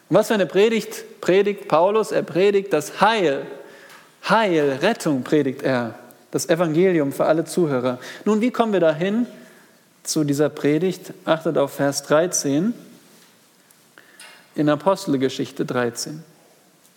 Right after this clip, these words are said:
Paulus und seine Gefährten aber fuhren von Paphos ab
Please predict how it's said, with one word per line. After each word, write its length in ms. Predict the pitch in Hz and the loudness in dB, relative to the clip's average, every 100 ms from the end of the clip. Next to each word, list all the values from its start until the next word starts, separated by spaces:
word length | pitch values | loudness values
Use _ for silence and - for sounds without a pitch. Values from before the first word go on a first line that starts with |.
| _ _ _ - - - _ _ _ _ _ _ _ _ _ _ | _ _ _ -20 -20 -20 _ _ _ _ _ _ _ _ _ _
Paulus 440 | 208 226 160 160 | 0 2 2 0
und 100 | 175 | 0
seine 220 | 156 165 160 | 2 2 2
Gefährten 480 | 160 185 190 190 | 0 2 2 2
aber 240 | 151 151 156 | 0 2 2
fuhren 500 | - 214 233 233 220 | 0 0 2 2 -2
von 240 | 175 147 | -2 -2
Paphos 640 | 143 180 208 202 147 - | 0 0 0 0 -2 0
ab 320 | 156 240 - | 0 0 -4